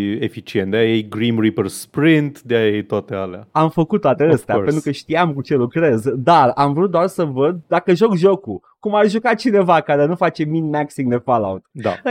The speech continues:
Speaker 2: E oribil. Jocul e oribil. Uh, și, uh, uh, așa, quest-ul meu era foarte bun, questul cu tati, good story. Păcat că e în sistemul ăsta de, de R P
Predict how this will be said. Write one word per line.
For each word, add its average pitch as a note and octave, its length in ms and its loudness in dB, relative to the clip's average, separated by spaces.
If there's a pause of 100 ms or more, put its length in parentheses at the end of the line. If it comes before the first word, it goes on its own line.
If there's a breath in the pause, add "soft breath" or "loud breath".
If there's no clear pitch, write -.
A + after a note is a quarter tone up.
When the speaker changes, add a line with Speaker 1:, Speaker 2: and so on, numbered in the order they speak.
Speaker 2:
E B3 120 0
oribil. E3 440 0 (140)
Jocul A#3+ 320 0
e - 20 4
oribil. A2+ 400 -2 (240)
Uh, F#3 260 0
și, G3 400 -4
uh, F3+ 540 4 (120)
uh, E3+ 300 -4
așa, D3 260 -4
quest-ul G#3+ 380 -2
meu E3+ 140 0
era E3 120 2
foarte C#3+ 280 -2
bun, G#3 440 -2 (160)
questul F3+ 280 -2
cu D#3+ 80 -6
tati, D#3 520 -2
good A3+ 300 0
story. A#2+ 480 2
Păcat B3 340 0
că A#3 100 -2
e G#3 160 4
în G3 100 0
sistemul F3+ 500 0
ăsta B2 220 -2
de, G#2+ 240 -2
de A#2 140 2
R A2+ 80 2
P A2 100 -8